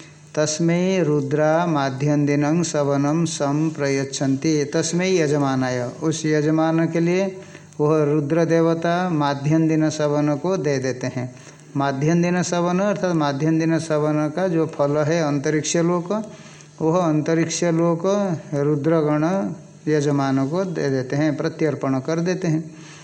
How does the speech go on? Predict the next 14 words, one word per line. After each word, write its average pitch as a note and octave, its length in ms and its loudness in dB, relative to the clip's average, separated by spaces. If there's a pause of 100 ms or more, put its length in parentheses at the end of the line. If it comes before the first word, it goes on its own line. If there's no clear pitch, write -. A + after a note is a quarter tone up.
(420)
अंतरिक्ष D3+ 500 0
लोक D#3+ 600 2 (120)
रुद्रगणों D3+ 720 2
का D#3 240 0
अधिकार D#3+ 440 0
में F3 160 0
रहता E3+ 340 0
है, F3 480 -2
अभी D3 300 2
वो C#3+ 400 0 (540)
यजमान C3+ 500 2
को D#3 140 0
दे E3 200 2
दिए। E3 360 0